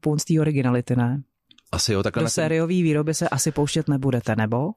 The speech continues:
Speaker 2: Vždycky je ten objekt vlastně něčím jiný. I kdybych
Speaker 1: Hmm.
Speaker 2: chtěl udělat stejný kus, tak ono to, ono to nikdy nevyjde, protože vždycky se tam mění, eh, nějaký úhly,
Speaker 1: Mhm.
Speaker 2: mění se tam velikost, mění se tam, eh,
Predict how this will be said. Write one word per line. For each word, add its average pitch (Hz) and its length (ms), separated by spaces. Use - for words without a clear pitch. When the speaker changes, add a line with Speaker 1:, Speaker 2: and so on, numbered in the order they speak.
Speaker 2:
Vždycky 98 360
je 101 80
ten 104 240
objekt 98 300
vlastně 101 260
něčím 101 240
jiný. 95 120
I - 140
kdybych 107 240
Speaker 1:
Hmm. 165 60
Speaker 2:
chtěl 113 120
udělat 107 220
stejný 101 380
kus, - 400
tak - 200
ono 92 140
to, 95 180
ono 92 280
to 98 80
nikdy 98 220
nevyjde, 95 440
protože 87 720
vždycky 85 360
se 90 120
tam 87 200
mění, 87 680
eh, 85 180
nějaký 82 340
úhly, 98 400
Speaker 1:
Mhm. 92 80
Speaker 2:
mění 87 260
se - 140
tam 85 320
velikost, 87 640
mění 85 300
se 85 160
tam, 82 360
eh, 82 40